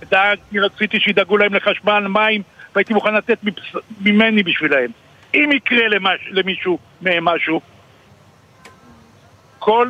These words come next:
צריכים לראות לאן מזיזים, את כולם. צריכים להיות חד משמעיים בנושא הזה.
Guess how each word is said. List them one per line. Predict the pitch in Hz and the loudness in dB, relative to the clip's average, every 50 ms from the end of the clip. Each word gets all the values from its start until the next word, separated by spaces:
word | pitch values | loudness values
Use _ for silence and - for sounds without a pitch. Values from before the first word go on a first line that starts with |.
| - - | -2 -6
צריכים | - - 240 240 240 | -2 0 2 2 4
לראות | 220 208 226 254 247 - _ _ - - | 4 4 4 2 0 -2 _ _ -18 -6
לאן | - 202 208 220 233 220 | -2 0 0 0 0 0
מזיזים, | 214 208 151 175 180 143 180 247 240 220 185 190 - | 0 -2 -2 -2 -6 -2 0 0 0 0 -2 -4 -8
את | 170 _ - | -10 _ 0
כולם. | - 302 311 269 214 139 107 - _ _ _ _ _ _ _ _ _ _ _ _ _ - _ _ _ _ _ _ _ _ _ _ _ _ _ _ _ _ _ _ | 0 2 4 4 2 0 -2 -8 _ _ _ _ _ _ _ _ _ _ _ _ _ -20 _ _ _ _ _ _ _ _ _ _ _ _ _ _ _ _ _ _
צריכים | _ - 220 226 | _ -6 -4 0
להיות | 233 233 208 - | 0 0 0 0
חד | - - 285 269 294 | -2 -2 0 0 -2
משמעיים | 254 - 214 240 226 196 | -4 -2 -2 -2 0 0
בנושא | 196 185 175 156 123 - 165 | 0 0 0 -2 -4 -2 -2
הזה. | 147 131 117 123 | -2 -2 -4 -6